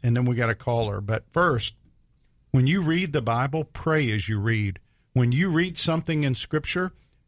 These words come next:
don't just let it go through your eyes and then out of your head as a, as just words on the paper. Pray those words, whatever it is. If it, you know, if you, if you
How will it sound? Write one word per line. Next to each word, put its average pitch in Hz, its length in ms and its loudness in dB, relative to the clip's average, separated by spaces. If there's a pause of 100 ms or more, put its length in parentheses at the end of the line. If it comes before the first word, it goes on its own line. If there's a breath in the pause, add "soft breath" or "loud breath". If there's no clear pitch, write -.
don't 185 280 2
just 160 300 -2
let 151 180 0
it 131 280 -6
go 143 420 0 (500)
through 156 140 0
your 160 240 2
eyes 127 680 -2 (540)
and 131 140 4
then 139 160 0
out 143 180 0
of 123 140 -2
your 117 140 -2
head 113 480 -2 (360)
as 117 140 0
a, 120 180 -2
as 120 120 2
just 135 260 0
words 135 340 2
on 131 140 2
the 113 100 -2
paper. 113 480 -6 (840)
Pray 196 440 2
those 147 400 0
words, 123 440 -2
whatever 165 440 0
it 127 80 -4
is. 110 360 -4
If 123 140 -2
it, 160 200 -2
you 165 80 2
know, 147 200 2
if 123 140 -4
you, 139 240 -2
if 123 200 -6
you 120 280 -2